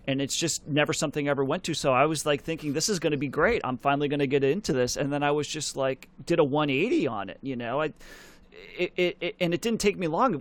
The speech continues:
The, the second song was terrible. Like, I, I, and I don't get how this is moving to people. I, I am totally missing out on this. Um,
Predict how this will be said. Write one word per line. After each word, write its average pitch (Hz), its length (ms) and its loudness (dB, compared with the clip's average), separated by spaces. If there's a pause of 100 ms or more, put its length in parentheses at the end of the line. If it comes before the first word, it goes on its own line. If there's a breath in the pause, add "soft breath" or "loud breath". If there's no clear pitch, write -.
(120)
The, 160 220 2
the 147 100 -2
second 269 340 0
song 143 240 2
was 139 120 -2
terrible. 277 720 0
Like, 139 140 -6
I, 180 140 2 (120)
I, 165 100 -2
and 190 200 4
I 185 100 4
don't 214 220 -2
get 226 220 0
how 202 160 2
this 196 240 0
is 147 140 -2
moving 190 380 0
to 135 60 -4
people. 117 400 -8
I, 139 220 0 (340 loud breath)
I 147 80 2
am 156 120 -2
totally 190 480 6
missing 139 340 -2
out 160 220 4
on 107 180 -4
this. 90 340 -6
Um, 123 360 -2